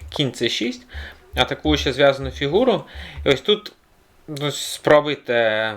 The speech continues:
вгадати або здо-, ну, зрозуміти, який хід зробив Василь Михайлович. Абсолютно неймовірно, показує,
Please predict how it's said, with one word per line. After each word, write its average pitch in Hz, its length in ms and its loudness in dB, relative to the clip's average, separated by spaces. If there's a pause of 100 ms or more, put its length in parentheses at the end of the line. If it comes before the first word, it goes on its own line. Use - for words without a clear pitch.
(120)
вгадати 107 720 2 (480)
або 90 500 -4
здо-, 101 320 -4 (100)
ну, 92 300 -12
зрозуміти, 117 600 2
який 110 280 -2
хід - 360 -8
зробив 101 340 2
Василь 95 320 -2
Михайлович. 85 760 -10 (580)
Абсолютно 147 600 0
неймовірно, 123 720 -2
показує, 107 720 0